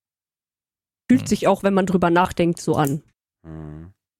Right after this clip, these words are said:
Speaker 3: Ja, aber trotzdem Hut ab, dass du's durchgezogen hast und, äh, dass du jemanden an deiner Seite hast, der, ich mein, wie, wie, wie, wie, wie, wie hat dein Partner darauf reagiert? Ich mein, also, ich, für mich wäre das das absolute,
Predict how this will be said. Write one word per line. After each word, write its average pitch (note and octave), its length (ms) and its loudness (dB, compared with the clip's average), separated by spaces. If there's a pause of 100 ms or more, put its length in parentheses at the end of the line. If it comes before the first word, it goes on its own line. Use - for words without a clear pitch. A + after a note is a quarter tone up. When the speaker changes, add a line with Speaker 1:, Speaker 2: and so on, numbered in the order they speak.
(460)
Speaker 3:
Ja, A#2 100 2
aber D3 160 4
trotzdem D3 420 -2
Hut C#3 180 -2
ab, A2+ 180 -6
dass C3 180 -2
du's B2 220 -12
durchgezogen G2+ 680 -4
hast F#2+ 300 -10
und, F#2+ 380 -10
äh, F#2 440 -2 (640)
dass G#2+ 240 -8
du G2 320 -4
jemanden G2 420 -4
an G2 120 -8
deiner G2+ 240 -2
Seite G2+ 380 -4
hast, G2 280 -8
der, G2 120 -6
ich G#2 100 -12
mein, B2+ 160 -4
wie, G#2+ 160 -6
wie, G#2+ 220 -8
wie, A2 220 -8
wie, G#2+ 200 -8
wie, G#2+ 200 -6
wie G2+ 180 -6
hat G2+ 160 -8
dein G#2 160 -4
Partner G2 320 -6
darauf F#2+ 280 -6
reagiert? F#2 420 -4
Ich F#2 120 -10
mein, F#2+ 200 -6
also, F#2+ 200 -10 (480)
ich, G2+ 140 -14
für G#2 160 -10
mich G#2 260 -14
wäre G2 200 -4
das F#2+ 160 -10
das F#2+ 180 -12
absolute, F#2 1300 -8